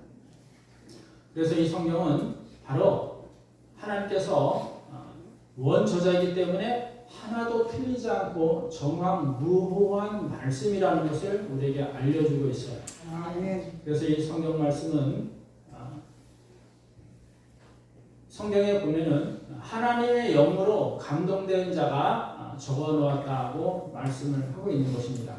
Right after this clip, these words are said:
Speaker 1: 그래서 우리는 성경의 말씀은 그대로 될 줄로 알고 믿는 사람에게 그대로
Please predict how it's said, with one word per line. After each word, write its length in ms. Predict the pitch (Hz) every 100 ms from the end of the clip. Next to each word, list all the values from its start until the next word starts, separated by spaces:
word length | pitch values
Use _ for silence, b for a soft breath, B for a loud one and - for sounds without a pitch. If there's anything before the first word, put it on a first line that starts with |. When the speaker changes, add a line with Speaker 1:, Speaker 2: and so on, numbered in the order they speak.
| - - - - -
Speaker 1:
그래서 200 | 143 143
우리는 380 | 175 175 202 214
성경의 460 | - 202 190 190 180
말씀은 640 | 156 165 175 165 160 - - B B B
그대로 720 | 151 165 175 202 233 247 247
될 220 | 143 151
줄로 300 | 151 180 185
알고 320 | 180 - 165 196
믿는 440 | 143 147 175 185
사람에게 920 | - - 147 139 139 202 - - - - - -
그대로 760 | 131 160 160 202 196 143 -